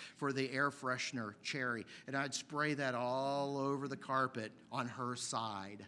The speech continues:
<laughs> you know. And I would stop at the little food mart there down the street from her parents' house, and I'd get me a fresh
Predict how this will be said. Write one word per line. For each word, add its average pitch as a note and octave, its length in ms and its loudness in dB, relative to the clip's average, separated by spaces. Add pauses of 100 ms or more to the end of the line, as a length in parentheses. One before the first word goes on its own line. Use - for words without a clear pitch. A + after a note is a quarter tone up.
(100)
<laughs> - 140 -20
you C#3 240 0 (920)
know. C#3+ 260 0 (2250)
And D#3 120 6
I F#3 160 12
would F3+ 180 4
stop F3 520 4
at C#3+ 100 -2
the D3 60 -2
little D#3+ 200 2
food F#3 360 2
mart E3+ 320 0
there E3+ 240 0
down D#3+ 280 2
the D#3 80 -2
street E3 300 -4
from D#3+ 140 -6
her D#3 100 -4
parents' D#3 380 -4
house, C#3+ 300 -2
and C3+ 80 -4
I'd A#2+ 220 -4
get C3 140 -4
me C#3 120 -2
a C3+ 60 -2
fresh B2 580 -4